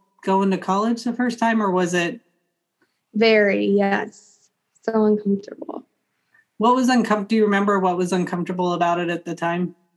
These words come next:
Speaker 2: Um, all the change. I'm not, I really don't like change that much. And this was, like, a huge jump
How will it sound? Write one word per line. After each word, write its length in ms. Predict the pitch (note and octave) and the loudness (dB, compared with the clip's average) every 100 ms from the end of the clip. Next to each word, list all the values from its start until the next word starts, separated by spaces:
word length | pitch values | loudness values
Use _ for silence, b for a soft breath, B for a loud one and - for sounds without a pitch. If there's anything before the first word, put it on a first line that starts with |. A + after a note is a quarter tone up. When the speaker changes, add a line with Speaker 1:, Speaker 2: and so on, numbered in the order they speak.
| _ _ _ _ - _ _ _ _ _ _ _ _ | _ _ _ _ -20 _ _ _ _ _ _ _ _
Speaker 2:
Um, 600 | B3 B3 C4 C4+ C4+ C4 - | 2 4 4 2 2 0 2
all 180 | A3+ C4 | 2 4
the 180 | E4+ | 2
change. 800 | D#4 - A#3 A3 G3+ - - - - | 0 -2 2 2 2 -2 -8 -10 -4
I'm 320 | A3 A3+ A#3 A3+ | 0 2 2 2
not, 180 | G#3 | 2
I 100 | A3 | 2
really 540 | A3 A3 A3+ A3+ A3+ A3+ - | 2 2 2 2 0 -4 -2
don't 240 | G3+ G#3 | 0 0
like 220 | G#3 G3+ | 0 -2
change 400 | - G3 G3+ G3+ | -2 0 2 2
that 180 | G3+ G#3 | 2 2
much. 280 | G#3+ G#3+ G#3+ | 2 2 2
And 140 | G#3 | 2
this 240 | G3+ G3 - | 2 -2 -2
was, 120 | G#3+ G#3 | -2 0
like, 180 | G3+ G#3+ | -2 0
a 80 | |
huge 640 | G#3 - A3 G#3+ G#3 - - | 0 0 2 2 0 -4 -2
jump 420 | G3 G3 A#3+ | 0 0 -2